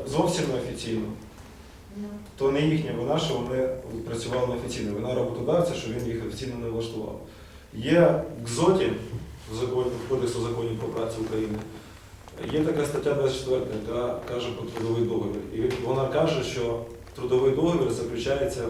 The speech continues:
Speaker 1: переважно в письмовій формі. Далі йде перелік обставин, за яких трудовий договір заключається виключно в письмовій формі. Відповідно,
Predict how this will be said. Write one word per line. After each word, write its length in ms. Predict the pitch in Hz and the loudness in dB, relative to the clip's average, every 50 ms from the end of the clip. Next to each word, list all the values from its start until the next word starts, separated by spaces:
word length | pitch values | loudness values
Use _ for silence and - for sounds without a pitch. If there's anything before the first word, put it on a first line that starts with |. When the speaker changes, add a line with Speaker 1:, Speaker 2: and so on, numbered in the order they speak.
| 113 - | -4 -4
Speaker 1:
переважно 500 | - 127 127 117 120 131 131 131 131 117 | -4 -2 0 2 2 2 2 2 0 -2
в 320 | 117 117 113 - - - - | -4 -4 -4 -6 -8 -6 -4
письмовій 460 | 127 120 120 127 127 123 120 120 117 117 113 | -4 -2 -2 0 0 0 2 2 0 0 0
формі. 260 | 113 110 107 101 107 | -2 -2 -2 -2 2
Далі 280 | 123 131 131 123 120 117 | 4 6 6 6 4 2
йде 100 | 110 - | 2 2
перелік 480 | - - 120 123 123 120 117 110 113 | 0 0 0 0 2 2 2 0 0
обставин, 500 | 113 - - - 165 175 180 180 165 - 117 | -2 -4 -2 0 2 4 4 4 4 4 2
за 60 | 113 | 0
яких 300 | 113 117 127 123 117 - | 0 0 -2 -2 -4 -4
трудовий 480 | 117 113 113 113 117 117 117 117 117 113 | -4 -2 -2 -2 0 0 2 2 2 2
договір 380 | 113 131 147 147 135 127 117 | 2 2 2 2 2 2 0
заключається 680 | 113 107 107 117 113 123 120 123 123 120 117 - 113 110 - - - - - | 0 -2 -2 -4 -4 -4 -2 -2 0 0 -2 -2 -2 -4 -6 -6 -10 -4 0
виключно 340 | - - 233 - - - - 113 - | 2 4 4 4 4 4 2 0 0
в 20 | - | -2
письмовій 440 | - - 302 269 - 220 - - - | 2 4 6 6 6 6 4 2 0
формі. 240 | 110 113 - - - - - - - - - - - - - - - - - - - | -2 -4 -4 -6 -10 -10 -12 -14 -14 -14 -14 -14 -14 -14 -14 -14 -14 -14 -14 -6 -4
Відповідно, 680 | 123 135 131 - 147 147 160 170 165 - 127 113 107 107 | -2 -2 2 4 4 8 8 8 8 8 6 4 0 0